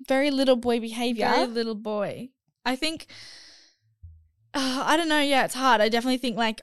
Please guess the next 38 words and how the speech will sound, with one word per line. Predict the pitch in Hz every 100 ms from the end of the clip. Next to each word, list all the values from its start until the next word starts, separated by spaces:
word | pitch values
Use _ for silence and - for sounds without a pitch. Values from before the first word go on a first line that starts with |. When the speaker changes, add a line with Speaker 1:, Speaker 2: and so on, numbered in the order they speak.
| -
Speaker 2:
obviously | 220 226 233 233
it's | 220 -
good | 220 208
you're | 214
not, | 208 202 - _ _ _ _
you | - 233
know, | 180 214 - _ _ _ _ _ _ _ _ _ _ _ _ _ _ _ _ _ _ _ _ 240 -
giving | 247 226 233
him | 220 220 214 214 196
what | 208 202 202 214 214
he | 208
wants | 214 190 196 202 240 262 - - -
and |
Speaker 1:
Entertaining | - 214 220 214 214 202
it, | 208
Speaker 2:
entertaining | 214 202 - 214 202 202
Speaker 1:
yeah. | 220 233
Speaker 2:
it. |
And | - 226
I | 220
think, | 233 220
like, | 226 202 -
if | 220
it's | 226 -
making | 208 208 214
you | 208
uncomfortable, | 208 208 202 196 208
'cause, | 220 -
like, | 208 202
it | -
would | 185 185
make | 208 196
me | 190
uncomfortable, | 190 165 175 175 175 196 165 - - - - - _ -
but | 202 - _ _ _ _ _ 226
definitely | 226 240 240
block | 214 208 202 240
it. | 294 349